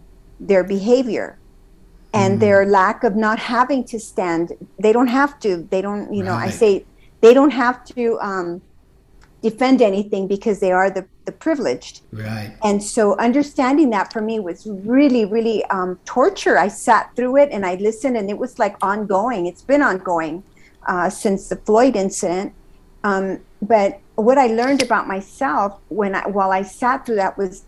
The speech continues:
Speaker 1: all these, there was hatred, there was judgment, there was
Speaker 2: Uh-huh.
Speaker 1: so much
Speaker 2: Uh-huh.
Speaker 1: anger,
Speaker 2: Yeah.
Speaker 1: um, and, and sitting through that, and I, I get along, I get along with white people, I always have,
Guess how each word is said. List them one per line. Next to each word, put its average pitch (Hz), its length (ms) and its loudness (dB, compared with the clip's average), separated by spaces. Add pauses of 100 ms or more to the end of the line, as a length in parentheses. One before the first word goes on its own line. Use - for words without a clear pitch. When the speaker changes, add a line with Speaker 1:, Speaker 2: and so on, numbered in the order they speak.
(300)
Speaker 1:
all 254 280 0
these, 202 320 -6 (160)
there 196 200 0
was 175 240 -6
hatred, 254 580 2
there 175 100 -4
was 170 160 -6
judgment, 240 640 2
there 185 100 -2
was 120 180 -2
Speaker 2:
Uh-huh. 139 220 -6 (360)
Speaker 1:
so 254 100 2
much 247 140 2
Speaker 2:
Uh-huh. 160 280 -8
Speaker 1:
anger, 262 800 2 (140)
Speaker 2:
Yeah. 143 280 0 (160)
Speaker 1:
um, 185 100 -12 (200)
and, 208 340 0
and 208 200 -2
sitting 359 460 0
through 233 180 -2
that, 190 380 0 (1000)
and 214 340 0 (180)
I, 220 220 2 (180)
I 220 160 4
get 254 240 -2
along, 269 560 0 (240)
I 214 100 -4
get 247 200 -4
along 233 400 -4
with 247 200 -4
white 226 260 -4
people, 247 300 -6
I 190 100 4
always 214 300 -2
have, 220 420 -2